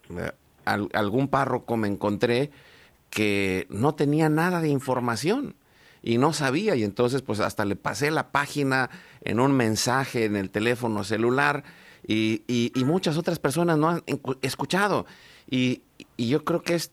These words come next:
tan importante, eh, porque lo, lo leía, eh, una de las, de las razones que mueve a los obispos a hacer este avivamiento eucarístico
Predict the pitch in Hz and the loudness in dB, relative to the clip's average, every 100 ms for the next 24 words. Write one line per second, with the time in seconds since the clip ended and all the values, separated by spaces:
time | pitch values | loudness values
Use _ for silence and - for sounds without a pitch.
0 | - 151 160 147 135 123 107 104 90 95 | -6 -2 -2 -2 -2 -2 -2 -2 -2 -4
1 | - - - - - 101 98 92 82 71 | -4 -18 -20 -8 -2 0 2 0 0 -2
2 | 65 64 - 113 101 117 113 - 113 110 | -6 -10 -2 -2 0 0 0 2 2 4
3 | 107 98 - 110 117 117 131 156 165 143 | 4 0 -2 2 4 4 4 4 2 0
4 | - 113 104 92 69 - _ _ _ _ | -4 -4 -4 -4 -6 -10 _ _ _ _
5 | _ - - 143 151 123 107 92 - - | _ -12 0 2 4 2 2 -2 -4 -8
6 | - - _ _ - 107 110 104 107 104 | -14 -20 _ _ -2 0 2 0 -2 -2
7 | - 135 131 120 113 - _ _ _ _ | 2 2 4 2 0 -6 _ _ _ _
8 | - 110 113 127 131 123 120 110 107 101 | -4 0 2 2 4 2 2 2 0 -2
9 | 107 113 120 - 117 110 - - _ _ | -2 0 -2 -2 0 0 -2 -16 _ _
10 | _ - 95 92 95 92 92 - 117 110 | _ -2 0 2 2 0 -2 0 0 0
11 | 110 113 98 98 110 110 120 - 101 123 | 0 0 0 0 0 0 -2 -2 -2 -2
12 | 120 127 - 123 127 | -2 -6 -4 -2 -2